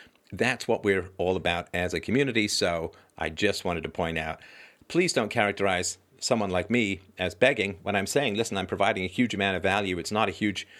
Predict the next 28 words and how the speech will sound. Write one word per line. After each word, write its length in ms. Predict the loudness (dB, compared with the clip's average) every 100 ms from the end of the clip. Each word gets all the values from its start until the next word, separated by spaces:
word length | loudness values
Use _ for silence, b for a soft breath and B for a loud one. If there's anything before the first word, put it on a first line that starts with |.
| B B 2
ask 320 | 2 2 -2
to 80 | -2
say, 320 | 2 2 0
"Support 360 | -2 -4 -2 -2
me 60 | -2
for 100 | -2
a 40 |
couple 220 | -2 -2
of 60 | 0
bucks 220 | 0 -2
a 20 |
month." 300 | -6 -8 -8 -2
I 60 |
mean, 220 | 0 0 0
it 120 | 2
is 120 | 2
a 40 | 0
massive 380 | -2 -4 -8
value. 300 | -8 -8 -2
Everybody 340 | -2 0 -2 -2
knows 260 | -4 -8
that. 240 | -8 -8 -6
And, 340 | -4 -2 -2 0
uh, 140 | 0
there's 200 | 0 0
a 40 |
reason 260 | 0 0 0
why 280 | 0 0